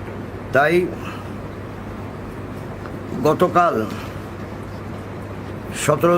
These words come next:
তারিখ, সেদিন রামনবমী থাকলেও আমরা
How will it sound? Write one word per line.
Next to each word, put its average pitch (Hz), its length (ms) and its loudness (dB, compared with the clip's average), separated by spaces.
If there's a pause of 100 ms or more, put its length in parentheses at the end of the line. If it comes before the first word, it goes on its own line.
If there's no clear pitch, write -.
তারিখ, 151 320 6 (2000)
সেদিন 170 460 6
রামনবমী 175 560 6 (100)
থাকলেও 180 380 6 (1500)
আমরা 170 280 6